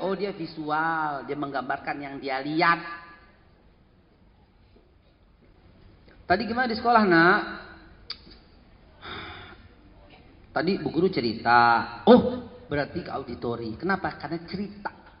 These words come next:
Cerita tuh kedengeran. Aku lihat tadi bu guru jalan-jalan. Oh, lihat, berarti dia visual. Deh, cuma tiga.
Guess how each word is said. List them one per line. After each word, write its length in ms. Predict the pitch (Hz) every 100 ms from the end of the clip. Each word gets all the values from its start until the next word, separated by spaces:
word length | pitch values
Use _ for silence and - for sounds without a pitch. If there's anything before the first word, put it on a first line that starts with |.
| - - 807 807 - - - - - - - -
Cerita 400 | 180 185 - - -
tuh 80 | 220
kedengeran. 760 | 165 135 131 151 135 113 98 - - - - - _ _ _ _ _ _ _ _ _ - -
Aku 320 | 220 - 294
lihat 240 | 320 339
tadi 160 | 320 330
bu 80 | -
guru 240 | 294 370
jalan-jalan. 640 | 359 311 302 311 480 427 -
Oh, 160 | 185 220
lihat, 400 | 190 165 165 -
berarti 160 | 127 139
dia 160 | 143
visual. 640 | 143 143 - 131 113 101 101 - - - _ _ - -
Deh, 400 | 302 - - - 294
cuma 160 | 311
tiga. 320 | 302 - 320